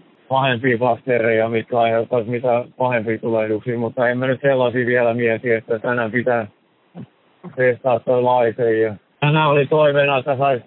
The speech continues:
teki aamulla, tai yös, yös nimittäin kestää niin kun, ensin kun soutaa, niin se yksi tunti kestää niin kun sama kuin päivällä kolme tuntia, koska sä,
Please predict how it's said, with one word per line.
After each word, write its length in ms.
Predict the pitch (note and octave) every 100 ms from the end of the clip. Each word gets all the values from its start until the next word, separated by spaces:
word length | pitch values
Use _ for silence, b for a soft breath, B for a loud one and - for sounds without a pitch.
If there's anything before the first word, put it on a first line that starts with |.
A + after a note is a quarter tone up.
| - - _ _ _ _
teki 260 | C#3+ C3+ E3+
aamulla, 560 | E3+ E3 D#3 D#3 D#3 - _ _ -
tai 220 | D#3 D#3+
yös, 300 | E3+ G3+ C3+ - E3+
yös 240 | F#3+ C3+
nimittäin 440 | D3+ D3 C#3 C#3+
kestää 500 | C#3 D3+ C#3 - C#3
niin 200 | C3 C3
kun, 240 | C3+ C3+ C#3 - _ _ _
ensin 380 | D3+ F3 D#3 C#3+
kun 140 | C#3+
soutaa, 520 | D3+ D#3 D3+ C#3 C#3
niin 160 | C3+ B2+
se 260 | C3+ C#3 C#3+
yksi 240 | D#3 C3
tunti 340 | E3+ D#3 C3+ C3+
kestää 420 | C#3+ B2+ C#3+ C3+
niin 120 | C3
kun 100 | C3
sama 280 | C#3+ C#3 C3+
kuin 160 | B2 G#2+
päivällä 420 | C#3+ C3+ B2+ A#2
kolme 380 | C#3 C3+ B2+ B2
tuntia, 380 | C3 A#2+ A2+ A2+
koska 280 | B2 -
sä, 240 | B2 C3